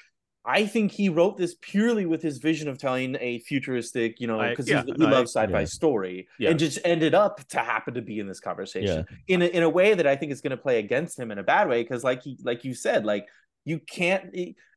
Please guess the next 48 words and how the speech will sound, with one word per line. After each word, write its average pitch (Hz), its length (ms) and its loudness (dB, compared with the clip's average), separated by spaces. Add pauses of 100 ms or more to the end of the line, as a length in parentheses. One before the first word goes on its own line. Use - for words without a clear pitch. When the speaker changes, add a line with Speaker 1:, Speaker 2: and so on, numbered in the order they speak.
Speaker 1:
as 165 180 2
much 202 180 2
as 214 120 0
I 175 80 4
wish 175 240 -2
people 160 300 -6
would 202 120 2
disconnect 233 460 -6
him, 202 100 -6
you 175 140 -2
can't 320 260 -2
disconnect 104 480 -10
it 67 140 -10
because 123 120 0
Speaker 3:
Yeah, 110 220 8
Speaker 1:
we're 110 80 8
having 143 160 4
Speaker 3:
I, - 80 4
Speaker 1:
such - 180 -12
a - 80 -20
Speaker 3:
yeah, 123 200 6
Speaker 1:
strong 113 140 8
Speaker 3:
like, 127 120 6
Speaker 2:
You 220 60 4
can't, - 160 6
Speaker 3:
if, 185 60 -10
Speaker 2:
you 180 80 -2
Speaker 3:
if, 170 100 -4
Speaker 2:
can't - 0 -
Speaker 3:
if - 20 0 (120)
he 190 40 0
Speaker 2:
disconnect 143 300 2
it - 20 8
Speaker 3:
did 165 80 6
Speaker 2:
right 107 140 0
Speaker 3:
junk 113 180 4
it 123 140 0
for 107 80 0
Speaker 2:
now. 104 40 -2
Speaker 3:
this, 101 200 -2
he'd 113 180 -2
be 104 120 -4
getting 98 260 -4
that 90 140 -8
question, 92 320 -8
like, 82 180 -6 (160)
from 92 140 -2
everybody. 82 540 -4